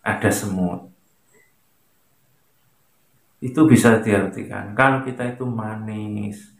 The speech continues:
kita itu baik, orang-orang sekitar kita itu akan mendekat, akan baik kepada kita, membutuhkan kita. Seperti itu. Cobalah kalau kita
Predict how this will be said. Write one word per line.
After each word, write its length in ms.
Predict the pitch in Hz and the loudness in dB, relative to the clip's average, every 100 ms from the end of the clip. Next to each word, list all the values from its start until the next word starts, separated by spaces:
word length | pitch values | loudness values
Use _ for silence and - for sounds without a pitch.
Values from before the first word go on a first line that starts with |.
| _ _ _ - | _ _ _ -14
kita 280 | - - - | -6 -6 -4
itu 120 | - | -8
baik, 760 | - 104 101 101 101 101 104 127 _ _ _ _ _ _ _ _ | 0 4 4 2 -4 -8 -10 -14 _ _ _ _ _ _ _ _
orang-orang 600 | 117 123 123 127 131 127 | 0 4 6 8 6 4
sekitar 480 | - - - 120 117 | -2 -8 -4 -4 -2
kita 400 | 117 110 107 95 | -4 -4 -6 -6
itu 80 | 127 64 | -8 -10
akan 400 | - - 113 113 | -10 -10 -8 -8
mendekat, 560 | 101 95 - 101 104 - _ _ _ _ _ _ _ _ _ _ _ | -6 -6 -6 -12 -12 -20 _ _ _ _ _ _ _ _ _ _ _
akan 320 | 104 107 107 | 0 2 4
baik 400 | 107 101 113 113 | 4 8 6 6
kepada 400 | 104 101 95 92 | 0 -2 -2 -8
kita, 640 | - - 98 92 98 95 _ _ _ _ _ _ | -10 -14 -14 -14 -14 -18 _ _ _ _ _ _
membutuhkan 720 | 107 98 92 104 95 98 92 - | -10 -6 -6 -8 -6 -4 -4 -6
kita. 720 | - - 104 98 101 - - - _ _ _ _ _ _ _ | -12 0 2 4 0 -4 -10 -20 _ _ _ _ _ _ _
Seperti 640 | - - 135 - 135 - | -12 -6 -4 0 0 0
itu. 400 | - 120 117 - - _ _ _ _ _ _ _ _ _ _ _ _ _ | -6 -10 -12 -14 -20 _ _ _ _ _ _ _ _ _ _ _ _ _
Cobalah 480 | 113 107 127 113 104 | 0 8 8 8 2
kalau 160 | 95 | -4
kita 240 | - - | -8 -14